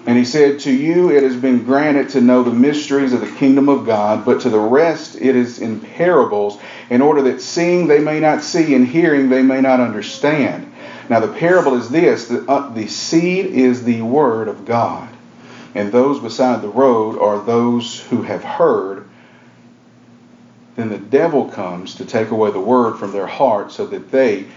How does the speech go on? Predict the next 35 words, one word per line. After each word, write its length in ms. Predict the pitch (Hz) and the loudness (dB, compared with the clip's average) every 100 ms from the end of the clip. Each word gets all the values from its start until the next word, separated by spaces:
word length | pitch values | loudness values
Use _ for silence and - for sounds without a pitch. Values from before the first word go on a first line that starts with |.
| - - | -20 -14
may 140 | 98 | -12
not 240 | 98 92 - | -8 -8 -8
believe 640 | 95 98 127 107 92 90 - - | -8 0 0 0 -4 -14 -18 -16
and 160 | 92 92 | -14 -10
be 160 | 90 | -10
saved. 640 | 90 123 104 90 85 - - - - - - - - - | -4 0 0 -2 -10 -18 -20 -20 -20 -20 -20 -20 -10 -2
And 100 | 123 | 2
those 200 | 151 151 | 2 4
on 60 | |
the 60 | 143 | 4
rocky 380 | 151 165 156 143 | 4 2 -2 -4
soil 400 | 139 135 139 135 | 0 2 4 2
are 80 | |
those 720 | 120 135 143 147 135 - - - - - | 2 4 4 0 -4 -10 -14 -20 -20 -2
who, 140 | 139 | 2
when 180 | 123 131 | 4 4
they 180 | 120 101 | 4 0
hear, 560 | 104 - 214 127 117 - - | -6 -2 2 2 0 -6 -14
receive 440 | 104 98 160 202 190 | -10 -6 -2 0 2
the 80 | |
word 240 | 151 113 107 | 2 2 -2
with 160 | 101 | -6
joy, 440 | 107 104 113 143 143 - - 110 | 0 2 4 2 -2 -14 -10 -4
and, 340 | 113 113 - - - - | -4 -4 -10 -20 -20 -8
and 240 | 113 110 113 | -4 -2 0
these 380 | 185 175 160 | 0 0 0
have 180 | 123 104 | -2 -2
no 220 | 110 131 | -2 -2
firm 340 | 127 123 107 117 | 0 -2 -2 0
root. 320 | 147 123 123 | 2 2 0
They 120 | 110 | -2
believe 520 | 107 107 127 143 127 - | -2 0 2 4 2 2
for 200 | 101 98 | 2 2
a 40 | |
while, 520 | 123 147 107 101 101 | 2 0 -2 -4 -10